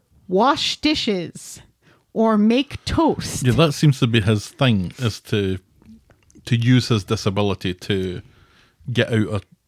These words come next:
Speaker 2: doing things that he doesn't want to do.
Speaker 1: Right.
Speaker 2: That, that seems to be his
Speaker 1: And I feel like that wor-, that can work in a stand-up routine,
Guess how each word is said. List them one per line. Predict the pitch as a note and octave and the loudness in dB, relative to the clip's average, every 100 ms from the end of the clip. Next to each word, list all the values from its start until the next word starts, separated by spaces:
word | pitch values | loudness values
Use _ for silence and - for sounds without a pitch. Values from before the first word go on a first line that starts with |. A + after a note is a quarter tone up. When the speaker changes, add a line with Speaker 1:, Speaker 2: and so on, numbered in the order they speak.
| _ _ - | _ _ -2
Speaker 2:
doing | C#3 B2 G2 | 2 4 2
things | G#2+ F#2+ F2+ | 0 -2 -2
that | |
he | - | -2
doesn't | G2+ G2+ | -2 -2
want | F#2 E2 | -4 -4
to | F#2+ | -4
do. | F#2 - | -4 -4
Speaker 1:
Right. | F4+ E4 A#2 | 0 2 4
Speaker 2:
That, | C#3 - | 2 0
that | |
seems | - C3 B2 | -2 0 0
to | G#2+ | -2
be | G#2+ | -2
his | F#2+ A2+ G2 - | 0 0 -2 -2
Speaker 1:
And | - D#4 | 0 2
I | D#4+ | 0
feel | D4+ - A4+ A4 | -2 0 2 2
like | G4 F#4+ | 0 0
that | D#4+ D4 A3 A3 | -2 -2 -4 -2
wor-, | D4 F4 - - | 2 2 0 -2
that | C4 A#3+ _ - - | -2 -2 _ -20 -6
can | - C4 A3+ G3+ | -2 0 0 0
work | A#3 D4+ F4 - - - _ _ _ _ _ _ _ _ _ _ _ _ | 2 2 0 -4 -14 -14 _ _ _ _ _ _ _ _ _ _ _ _
in | A#3+ A#3+ | -2 0
a | A3+ | 0
stand-up | - - - F#4 F#4+ C#4+ G#3 - | -2 -2 0 2 2 2 0 -2
routine, | G#3 F#3+ - G#3 F#3 E3+ D#3+ F3+ | -2 -2 -2 -4 -2 -2 -2 -4